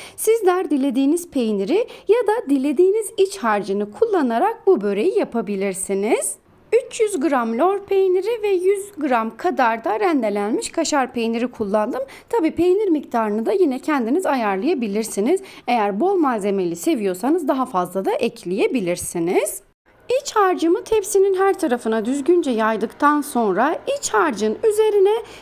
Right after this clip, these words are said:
bir kepçe kadar sosumdan gezdiriyorum. Bu kısmı lütfen atlamayın. E, hem lezzet verecektir hem de sosumuzun içerisindeki yumurta sayesinde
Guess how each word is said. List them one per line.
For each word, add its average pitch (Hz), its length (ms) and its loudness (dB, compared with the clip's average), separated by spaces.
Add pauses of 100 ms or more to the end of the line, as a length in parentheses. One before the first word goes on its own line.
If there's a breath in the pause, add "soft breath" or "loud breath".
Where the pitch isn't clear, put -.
(160 loud breath)
bir 539 200 2
kepçe 277 380 -2
kadar 349 440 2
sosumdan 339 720 2
gezdiriyorum. 247 840 0
Bu 440 120 4
kısmı 240 440 -2
lütfen 370 500 2
atlamayın. 294 760 0 (300 loud breath)
E, 247 160 2
hem 427 300 2
lezzet 415 420 2
verecektir 220 580 0 (280 loud breath)
hem 440 280 2
de 359 100 2
sosumuzun 330 640 0
içerisindeki 233 600 -2
yumurta 240 320 0
sayesinde 214 880 0